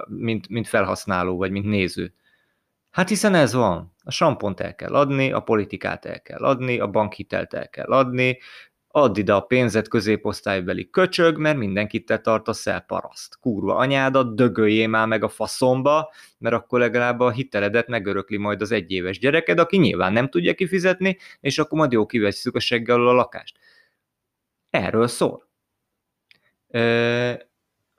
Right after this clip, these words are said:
aztán elmész és politizálsz, mert azt gondolod, hogy ezt meg kéne változtatni, rájössz, hogy erről szól. Mindenki két kézzel pakolja tele a zsebét mindennel, amit ér. Hogyha kaviáros szendvicset ér, akkor az, hogyha,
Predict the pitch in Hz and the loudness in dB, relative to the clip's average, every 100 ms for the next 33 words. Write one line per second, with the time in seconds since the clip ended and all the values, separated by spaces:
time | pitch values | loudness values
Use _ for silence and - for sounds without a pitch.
0 | _ _ 175 175 196 190 175 143 127 113 | _ _ -4 0 0 2 2 0 0 -2
1 | - 101 - 131 143 139 151 151 151 147 | -4 -6 -2 0 0 0 0 2 0 -2
2 | - 104 113 98 113 101 95 107 98 - | -2 -2 -2 -2 -4 -6 -8 -8 -8 -10
3 | 92 95 143 160 156 - 156 170 165 - | -6 -2 -2 -2 -6 -4 -2 -2 -4 -8
4 | - - 104 110 110 156 156 151 160 156 | -8 -2 0 0 0 0 2 4 2 2
5 | - 92 - _ 202 143 113 113 135 135 | -4 -8 -10 _ -2 0 2 0 0 2
6 | 110 - 117 101 117 117 - 120 123 - | 0 2 0 2 4 4 0 -4 -4 -2
7 | 107 101 - 104 101 107 92 92 151 175 | -4 -2 0 0 0 -2 -2 -4 -2 0
8 | 170 165 165 160 165 156 101 73 _ _ | 2 2 2 2 0 0 0 -4 _ _
9 | _ _ _ 113 - 104 98 95 135 196 | _ _ _ -4 0 2 2 2 0 2
10 | 185 160 151 139 - 151 143 147 143 143 | 2 2 0 -2 -2 -2 -2 -2 -2 0
11 | 131 104 - 127 160 160 - 120 107 104 | 0 0 -4 0 2 0 -4 -4 2 2
12 | 98 | 2